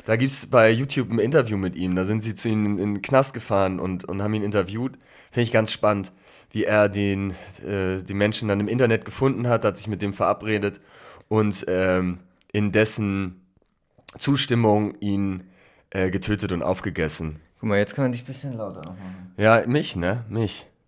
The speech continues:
Speaker 1: Schön, dass es auch mal in die Richtung geht.
Speaker 2: Ja, Mann.
Speaker 1: Und der Typ hat dann Armin Meiwes darum gebeten, ihm den Penis abzuschneiden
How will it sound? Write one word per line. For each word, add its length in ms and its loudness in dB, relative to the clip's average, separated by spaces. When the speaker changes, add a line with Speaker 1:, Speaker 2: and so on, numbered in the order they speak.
Speaker 1:
Schön, 300 4
dass 160 2
es 80 -6
auch 100 0
mal 160 4
in 60 2
die 120 -4
Richtung 440 -2
geht. 340 -2
Speaker 2:
Ja, 60 -12
Mann. 160 -12
Speaker 1:
Und 400 6
der 460 6
Typ 260 0
hat 160 6
dann 300 4
Armin 280 6
Meiwes 340 6
darum 300 4
gebeten, 640 0
ihm 160 2
den 140 4
Penis 260 2
abzuschneiden 960 4